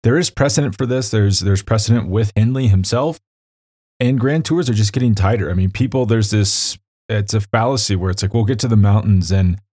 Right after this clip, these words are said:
and minutes will matter, not seconds." Um, pay no mind to these, to these gaps in the first week. These will not matter when we're getting four or five minutes in the mountains. Well, that's not how racing works anymore. And those gaps in the first week are so, so, so important. I mean, if, let's say, Carapaz loses this in the final time trial, he's gonna go back to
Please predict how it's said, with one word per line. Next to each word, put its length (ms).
and 200
minutes 300
will 100
matter, 360
not 260
seconds." 540
Um, 380
pay 180
no 160
mind 360
to 60
these, 320
to 140
these 220
gaps 400
in 60
the 60
first 320
week. 240
These 160
will 120
not 180
matter 380
when 240
we're 140
getting 280
four 120
or 40
five 280
minutes 260
in 60
the 80
mountains. 400
Well, 80
that's 240
not 160
how 100
racing 380
works 240
anymore. 340
And 220
those 160
gaps 400
in 60
the 60
first 300
week 180
are 120
so, 260
so, 240
so 240
important. 500
I 60
mean, 320
if, 300
let's 180
say, 140
Carapaz 480
loses 340
this 140
in 80
the 40
final 240
time 220
trial, 340
he's 160
gonna 160
go 140
back 360
to 460